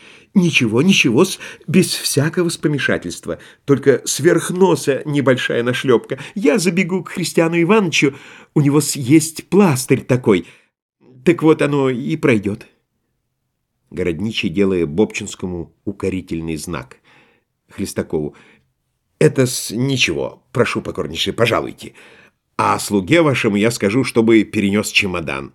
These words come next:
Осипу. Любезнейший, ты перенеси всё ко мне, к Городничему, тебя всякий покажет. Прошу покорнейше". Пропускает вперёд Хлестакова и следует за ним, но, обратившись, говорит с укоризной Бобчинскому: "Уж и вы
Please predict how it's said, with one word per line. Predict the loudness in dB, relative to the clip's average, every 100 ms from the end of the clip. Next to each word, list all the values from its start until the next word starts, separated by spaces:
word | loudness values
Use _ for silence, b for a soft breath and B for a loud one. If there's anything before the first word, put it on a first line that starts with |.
| -6
Осипу. | -4 -6 -12 -16 -4
Любезнейший, | 0 4 2 0 -8 -10 -10
ты | -6 -6 -6
перенеси | -8 -8 -10 -8 -2 0 0 -2
всё | -4 -2 0 0
ко | -2
мне, | -4 0 0 0
к | -2
Городничему, | -6 -6 -4 -4 -2 -4 -6 -8 B B
тебя | -2 -2 -2
всякий | -4 -4 -4 -2
покажет. | -4 -4 -6 -8 -10 _ B -8 -2
Прошу | 0 0 0
покорнейше". | 0 -2 -4 -6 -8 -10 -10 b b b b _
Пропускает | -8 -8 -4 -2 -2
вперёд | -4 -4 -4
Хлестакова | -6 -12 -8 -10 2 4 4
и | -4 -8
следует | -8 0 2 2 -2 -2
за | -2
ним, | -2 -2 -8 -14 b b b b b
но, | -4 0
обратившись, | 2 0 -2 -2 -6 -4 -8 -4
говорит | 2 4 4 0
с | -2
укоризной | -2 0 0 -2 -4
Бобчинскому: | -4 -4 -4 -8 -12 -16 -16 -18 -18 _ _ _ _ _ _ _
"Уж | -4 -2 -2 0
и | 4
вы | 4 4 4 6 6 4 2 -4 -14